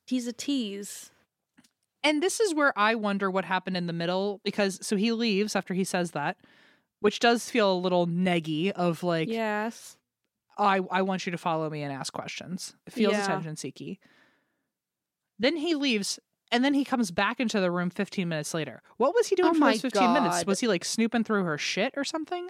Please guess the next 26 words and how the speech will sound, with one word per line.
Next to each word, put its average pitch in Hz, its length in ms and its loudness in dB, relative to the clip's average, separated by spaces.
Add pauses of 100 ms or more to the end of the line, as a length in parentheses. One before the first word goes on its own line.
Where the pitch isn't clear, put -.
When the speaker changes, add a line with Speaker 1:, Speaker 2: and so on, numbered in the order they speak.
Speaker 2:
I 202 100 -2
don't 180 140 -4
know. 90 120 -12
Speaker 1:
Was 220 140 -2
he, 262 100 4
like, 254 220 2
debating 196 480 0
whether 180 260 0
or 180 40 -2
not 175 240 -4
to - 60 -14
go 180 140 0
back 175 420 -4
in 190 160 -4
the 185 100 -2
room? 175 260 -2 (280)
Speaker 2:
<laughs> - 300 0
It's 320 160 4
like, 254 240 2 (160)
"I'm 208 180 0
sitting 277 280 -2
here 254 160 2
waiting 196 280 0
for 214 140 -2
her 233 220 0
to 220 100 -4